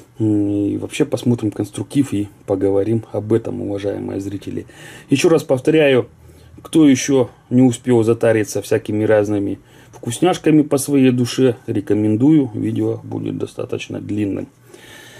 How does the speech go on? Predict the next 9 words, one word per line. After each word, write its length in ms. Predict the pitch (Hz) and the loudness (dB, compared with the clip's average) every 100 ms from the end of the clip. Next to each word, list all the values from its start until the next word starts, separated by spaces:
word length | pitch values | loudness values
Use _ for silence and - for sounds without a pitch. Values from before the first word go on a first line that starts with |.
| - - - - | -20 -20 -20 -2
Так, 320 | 165 135 117 - - - - - | 0 0 -2 -8 -10 -14 -18 -6
ну 260 | 139 180 202 - - - _ _ _ _ | 0 2 2 -4 -20 -20 _ _ _ _
что, 360 | - - 120 - _ _ - - _ _ _ _ _ _ _ _ _ _ _ - | -12 -2 -2 -2 _ _ -20 -20 _ _ _ _ _ _ _ _ _ _ _ -2
начнём 520 | 117 117 147 147 143 - _ _ _ _ _ _ _ _ _ _ _ _ - _ - - - _ _ - | 0 2 2 4 2 -4 _ _ _ _ _ _ _ _ _ _ _ _ -20 _ -20 -20 -20 _ _ -18
с 100 | - | -4
кноба. 420 | 143 156 139 110 - - _ _ _ - - - _ _ _ _ _ _ _ _ _ _ _ | 2 4 4 0 -4 -20 _ _ _ -20 -20 -20 _ _ _ _ _ _ _ _ _ _ _
Вернее, 320 | - 120 117 110 | -6 0 2 0
с 100 | 135 | 0
ручки 420 | 160 - 127 | 0 0 -4